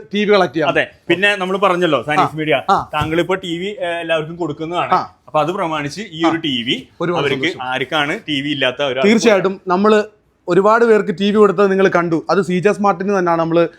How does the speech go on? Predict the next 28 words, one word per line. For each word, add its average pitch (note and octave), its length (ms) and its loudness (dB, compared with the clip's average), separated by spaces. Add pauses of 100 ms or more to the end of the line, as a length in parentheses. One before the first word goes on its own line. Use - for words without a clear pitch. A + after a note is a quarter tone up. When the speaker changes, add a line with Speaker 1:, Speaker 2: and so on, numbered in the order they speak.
(100)
Speaker 1:
കൊടുത്തിട്ടുള്ളത്. E3 640 2 (220)
അപ്പൊ E3+ 140 2
ഈ A3 200 4
ഒരു D4 120 6
ടി A3+ 200 0
വി A#3 120 2
നമ്മള് G#3+ 340 4 (200)
അടുത്ത G#3 320 2
അർഹതപ്പെട്ട G3+ 560 2
ഒരു F#3+ 120 4
കുടുംബത്തിന് G3 560 0
കൈമാറുന്നതായിരിക്കും. F3+ 760 0
Speaker 2:
ഏ, C#3+ 60 -10
നമുക്ക് D#3+ 220 -6
മിഡിൽമാൻ F3 400 -4
ഇല്ല. C#3 260 -4 (100)
Speaker 1:
ആ. D3 60 -2
Speaker 2:
നമ്മൾ C3+ 140 -4
ഡയറക്റ്റ് D3+ 380 -2
ആണ് F3 160 -2
കസ്റ്റമേഴ്സിന് C#3 500 -8
നമ്മൾ C3 200 -8
ടി - 60 -8
വി F#3+ 60 -10
Speaker 1:
ടി D3 40 -6
വി A#2+ 80 -8
Speaker 2:
കൊടുക്കുന്നത്. F3+ 340 0
Speaker 1:
കൊടുക്കുന്നത്. C#3 300 -8